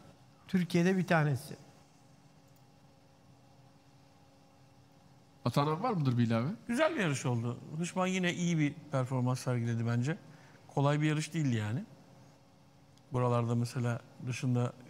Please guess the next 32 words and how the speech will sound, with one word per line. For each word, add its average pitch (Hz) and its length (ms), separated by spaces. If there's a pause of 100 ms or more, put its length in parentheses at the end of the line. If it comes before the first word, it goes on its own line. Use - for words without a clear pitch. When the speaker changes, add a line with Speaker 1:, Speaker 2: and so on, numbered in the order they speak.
Speaker 3:
rakibi 123 380
çok 123 200
kolay 123 280
gidiyor. 120 260
İçinde 123 440
böyle 120 240
bir 131 140
arada 120 240
marada 120 320
kaldı 120 280
at 120 160
ama 185 220 (360)
hiç - 140
bırakmadı. 147 560 (440)
Çok - 140
güzel 147 240
teşvik 143 360
etti 120 220
atını. 143 300 (1160)
At - 180
da 139 120
bir 139 40
yerden 135 300
sonra 135 260
cevap 135 320
verdi. 120 200
Güzel 127 300
bir 127 40
yarış 123 180
kazandı. 113 500 (1080)
Tebrik 131 240
ediyoruz. 113 440